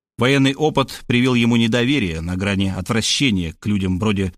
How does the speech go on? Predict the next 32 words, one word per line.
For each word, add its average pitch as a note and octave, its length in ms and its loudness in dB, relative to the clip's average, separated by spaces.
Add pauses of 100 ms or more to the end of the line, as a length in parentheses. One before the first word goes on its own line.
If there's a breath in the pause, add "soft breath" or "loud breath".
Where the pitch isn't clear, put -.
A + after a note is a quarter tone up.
(160)
Кантабриджи G#2 640 0
пять, F#2+ 360 -2
которые F2+ 360 -4
всегда G#2+ 360 -2
думали A2 280 2
только G2+ 340 -2
о F#2+ 40 -2
том, B2+ 300 0 (240 loud breath)
как C3+ 200 0
правильно A#2+ 400 2
подать A2 360 0
факты. F#2 520 -6 (600)
Однако D#3 380 0
такой F3+ 280 0
взгляд C#3 480 0
на C3 140 4
вещи D3 320 0
был C3 300 0 (240)
заразным. G2 680 -2 (560)
Т A2 80 2
поймал A#2 360 2
себя A#2 260 0
на A2+ 100 2
том, E3 240 -2
что - 220 -4
наблюдает A2 680 0
за A2 160 0
сценой B2 460 0
не A#2 160 2
глазами A#2+ 500 0
Тюратама G#2+ 460 -2
Лейка, F#2+ 480 -2